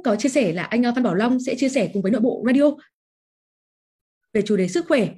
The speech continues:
Và chúng con nghĩ rằng là tại sao lại không, không mở rộng ra, ờ, để cho tất cả những người mà quan tâm đến những chủ đề sức khỏe thì có thể là theo dõi. Và hơn nữa là cũng có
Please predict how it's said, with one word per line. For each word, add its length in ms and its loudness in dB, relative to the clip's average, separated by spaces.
Và 80 -2
chúng 180 2
con 280 2
nghĩ 120 2
rằng 140 0
là 100 2
tại 120 -2
sao 200 0
lại 280 0
không, 200 -2
không 140 -2
mở 140 4
rộng 200 0
ra, 200 0
ờ, 240 0
để 120 2
cho 140 0
tất 140 -2
cả 120 0
những 200 0
người 120 4
mà 220 4
quan 140 2
tâm 240 2
đến 120 4
những 160 0
chủ 140 4
đề 120 4
sức 220 -2
khỏe 200 2
thì 80 -6
có 100 0
thể 160 2
là 200 -2
theo 120 2
dõi. 300 2
Và 520 0
hơn 240 2
nữa 240 4
là 240 2
cũng 180 -6
có 300 0